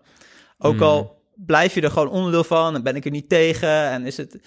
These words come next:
Speaker 1: is het, is het pad niet, ehm, van, eh, alles is corrupt, eh, alles
Speaker 2: Mhm.
Speaker 1: moet, moet, moet stuk. Eh, het is wel zo dat je een, een kant op gaat wat niet iedereen zal herkennen dat logisch is.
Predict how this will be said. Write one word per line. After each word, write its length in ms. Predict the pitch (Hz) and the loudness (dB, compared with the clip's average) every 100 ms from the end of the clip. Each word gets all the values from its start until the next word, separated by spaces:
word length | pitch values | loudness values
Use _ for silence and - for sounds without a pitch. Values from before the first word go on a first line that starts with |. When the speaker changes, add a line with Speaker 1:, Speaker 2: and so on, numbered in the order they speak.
| - - _ _ | -20 -20 _ _
Speaker 1:
is 180 | - 151 | -12 -4
het, 280 | 143 147 - | -4 -6 -14
is 120 | 156 | -10
het 180 | 143 139 | -8 -4
pad 220 | 143 139 | -2 -2
niet, 300 | 156 156 147 | -2 -4 0
ehm, 340 | 139 135 131 131 - _ _ | 2 2 2 -4 -10 _ _
van, 460 | - - 131 131 131 | -14 -4 0 0 0
eh, 380 | 127 131 123 143 | 0 0 0 -2
alles 220 | 139 139 | -2 -2
is 120 | 131 | -4
corrupt, 480 | - 139 135 135 - | -2 2 2 0 -4
eh, 200 | 131 127 | -4 -2
alles 200 | 139 135 | 2 4
Speaker 2:
Mhm. 60 | 131 | 4
Speaker 1:
moet, 200 | 120 139 | 2 0
moet, 300 | 151 143 - | -2 -4 -6
moet 140 | 151 | -8
stuk. 300 | - 170 226 _ _ _ - _ _ _ | -2 -2 -2 _ _ _ -20 _ _ _
Eh, 440 | - 131 131 127 127 _ | -2 2 2 0 -4 _
het 160 | - 147 | -6 -4
is 120 | 135 | 0
wel 200 | 151 156 | 2 4
zo 160 | 143 139 | 2 2
dat 160 | 131 | 0
je 80 | 143 | 2
een, 240 | 135 127 135 | 0 0 -2
een 160 | 160 139 | -6 -2
kant 240 | 143 139 | -2 -2
op 100 | 139 | -2
gaat 280 | - 131 135 | 0 0 -2
wat 160 | 139 | -6
niet 220 | 143 143 143 | -4 -6 -4
iedereen 340 | 147 147 135 | -2 -2 -2
zal 120 | 143 | -2
herkennen 440 | 131 117 139 135 127 | -2 -2 -4 -4 -6
dat 180 | 123 | -6
logisch 320 | 127 143 - - | -4 -6 -6 -18
is. 140 | 175 | -20